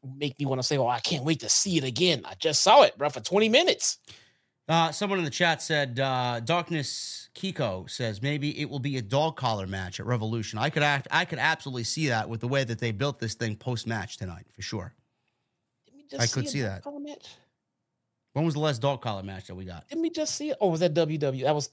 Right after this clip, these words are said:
Speaker 1: that was Cody in W W E, right? Did
Speaker 2: No,
Speaker 1: Cody
Speaker 2: they
Speaker 1: just
Speaker 2: didn't,
Speaker 1: do a dog collar
Speaker 2: no,
Speaker 1: match?
Speaker 2: he did a, a bull rope match with Nakamura.
Speaker 1: Bull rope match. Okay,
Speaker 2: Yeah.
Speaker 1: same. Okay.
Speaker 2: Not
Speaker 1: All right.
Speaker 2: really.
Speaker 1: I think, uh, Punk was the last dog collar match, right?
Speaker 2: I think so.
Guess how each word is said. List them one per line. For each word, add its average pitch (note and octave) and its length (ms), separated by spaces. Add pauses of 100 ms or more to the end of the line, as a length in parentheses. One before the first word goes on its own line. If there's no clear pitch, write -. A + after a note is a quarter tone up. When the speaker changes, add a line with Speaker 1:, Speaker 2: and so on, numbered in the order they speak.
Speaker 1:
that D3+ 80
was C#3 140
Cody A2 380
in G2 220 (100)
W G#2 200
W F2 240
E, - 160 (180)
right? A2 220 (680)
Did A#2+ 80
Speaker 2:
No, B2+ 80
Speaker 1:
Cody F#3+ 120
Speaker 2:
they - 60
Speaker 1:
just F3+ 160
Speaker 2:
didn't, F3 180
Speaker 1:
do E3+ 60
a - 20
dog E3+ 140
collar - 120
Speaker 2:
no, C#3 100
Speaker 1:
match? B2 100
Speaker 2:
he D3 60
did C#3 160
a, A2+ 180
a A2+ 40
bull C#3+ 260
rope G#2+ 220
match G2+ 260
with A2 100
Nakamura. A2+ 220
Speaker 1:
Bull G3 180
rope C3 160
match. - 280
Okay, G2+ 180
Speaker 2:
Yeah. F#2 60
Speaker 1:
same. G#2 460 (340)
Okay. F2+ 240 (220)
Speaker 2:
Not B2 140
Speaker 1:
All - 60
right. - 80
Speaker 2:
really. - 200 (520)
Speaker 1:
I D3+ 60
think, D3+ 300 (220)
uh, C3+ 180
Punk E3+ 400
was A2+ 140
the G#2+ 80
last G#2+ 400
dog G#2+ 240
collar F#2+ 180
match, D#2 240
right? B2+ 180 (540)
Speaker 2:
I B2 80
think C3 240
so. A2 260